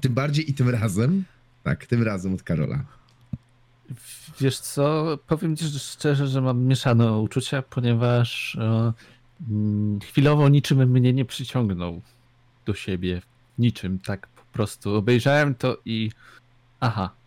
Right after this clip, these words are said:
Speaker 2: po pro-, takie o, po prostu. To już więcej, e, więcej działo się chyba w pierwszym odcinku The Last of Us, gdzie, e, no.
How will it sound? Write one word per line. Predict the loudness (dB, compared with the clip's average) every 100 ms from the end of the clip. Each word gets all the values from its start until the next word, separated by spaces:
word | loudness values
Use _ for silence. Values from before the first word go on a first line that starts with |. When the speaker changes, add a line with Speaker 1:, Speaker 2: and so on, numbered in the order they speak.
| _ _ -12
Speaker 2:
po |
pro-, | -8 -8
takie | -6 -8 -6 -8
o, | -10 -12 _ _
po | -14
prostu. | -6 -6 -4 -10 -12 -20 -20 -20 _ _ _ _ _ _ _ -20 -14 -12 -14 -18 _ _ _ _ _ _ _ _ _ -20 -20 -20 _
To | 2
już | 2 0 2
więcej, | 2 4 4 4 4
e, | 4 4 4
więcej | 4 2 2 -2 -2 -4
działo | 0 2 2 0
się | -4
chyba | -6 0 2 2 -2 -16 -18 -14
w | -12 -10 -8
pierwszym | -2 -2 0 -4
odcinku | -2 -4 -4
The | -2
Last | 0 0 -2
of | -4
Us, | -2 -2
gdzie, | -4 -8 -12 -6 -6 -4 -4 -6 -10 -20 -20 -20 _
e, | -8 -6 -6 -8 -10 -14
no. | -12 -6 -2 -2